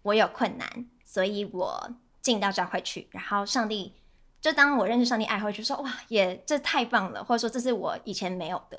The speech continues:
这样。但是我觉得后来，嗯，我们持续，这个家庭持续认信仰后，我觉得我们就发现说，如果我们真的在我们的家庭当中，我们一起把这信仰活出来，就这都是我们觉得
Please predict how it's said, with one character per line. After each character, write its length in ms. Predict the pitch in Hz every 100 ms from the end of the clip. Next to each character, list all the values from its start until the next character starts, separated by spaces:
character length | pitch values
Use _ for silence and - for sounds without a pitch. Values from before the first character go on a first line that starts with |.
| -
这 80 | -
样。 80 | - - - _ _ -
但 180 | 294 285
是 560 | 302 285 269 254 240 -
我 100 | 220
觉 140 | 233
得 100 | 269
后 240 | 311 302
来， 480 | 226 185 180 180 185 - _ _ _
嗯， 760 | - 185 180 180 180 180 190 196 _ _ _ _ _ _ _ -
我 100 | 233
们 200 | 226 220
持 160 | 240 269
续， 100 | -
这 100 | 339
个 80 | 254
家 100 | 262
庭 140 | 202
持 140 | 190
续 120 | 190 220
认 140 | 208
信 160 | 202 175
仰 80 |
后， 220 | 170 202 - - -
我 100 | 202
觉 80 | 226
得 40 |
我 40 | 202
们 120 | 180
就 140 | 233
发 160 | 233 214
现 200 | 240 220
说， 380 | - 202 196 190
如 140 | 220
果 320 | 226 233 208 - -
我 80 | 196
们 160 | 185 180
真 120 | 226
的 120 | 214
在 480 | 226 214 196 196 202 - _
我 140 | - 185
们 180 | 170 175
的 100 | 185
家 200 | 208 208
庭 140 | 190
当 140 | 190
中， 200 | 196 190
我 80 | 180
们 140 | 170 254
一 40 |
起 100 | -
把 120 | 156
这 80 | 196
信 120 | 226
仰 100 | 185
活 100 | -
出 180 | - -
来， 200 | - - _
就 120 | - -
这 100 | 311
都 80 |
是 100 | 285 247
我 60 |
们 100 | 175
觉 100 | 185
得 320 | 185 190 190